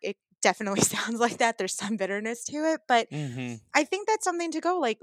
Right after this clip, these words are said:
Speaker 1: we are a generation that was naturally rebranded by everyone around us. We were all told we have to go get college degrees. We get it. We then don't get jobs. It's somehow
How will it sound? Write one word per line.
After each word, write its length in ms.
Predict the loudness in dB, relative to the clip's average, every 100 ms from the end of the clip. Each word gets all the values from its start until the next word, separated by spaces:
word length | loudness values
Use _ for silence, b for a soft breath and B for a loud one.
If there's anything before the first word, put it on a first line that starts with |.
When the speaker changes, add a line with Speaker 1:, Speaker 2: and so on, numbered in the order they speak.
| -12
Speaker 1:
we 200 | -4 0
are 60 | 0
a 40 |
generation 640 | 0 -2 0 -2 -2 -4
that 140 | -4 -4
was 120 | -6
naturally 540 | 0 4 4 2 -4 -4
rebranded 580 | -4 -4 -4 -2 -2
by 160 | 2 2
everyone 320 | 2 -2 -4
around 400 | -4 -4 -4 -4
us. 280 | -4 -4 -10 B B B -2
We 120 | 2
were 120 | 4
all 220 | 6 4
told 320 | 2 -2 0
we 80 | 0
have 220 | 0 0 0
to 100 | -2
go 140 | 0
get 200 | 0 -2
college 400 | 2 2 2 -2
degrees. 520 | -8 -6 -4 -4 -6 b b -8
We 100 | -6 4
get 200 | 4 6
it. 280 | 4 2 -2 _ -2
We 80 | 2
then 200 | 2 2
don't 300 | 0 2 2
get 160 | 2
jobs. 400 | 4 4 4 0
It's 140 | -4 -2
somehow 400 | 0 2 2